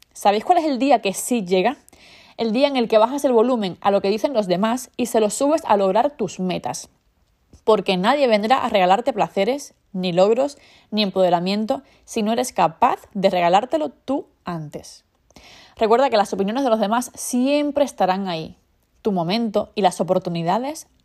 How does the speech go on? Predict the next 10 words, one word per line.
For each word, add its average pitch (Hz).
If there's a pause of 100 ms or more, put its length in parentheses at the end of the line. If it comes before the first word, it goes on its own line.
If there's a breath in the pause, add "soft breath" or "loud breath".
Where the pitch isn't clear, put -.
(140)
no. 165 (1300 soft breath)
La 226
opinión 233
más 240
importante 220
es 202
la 208
que 190
tienes 175
tú 277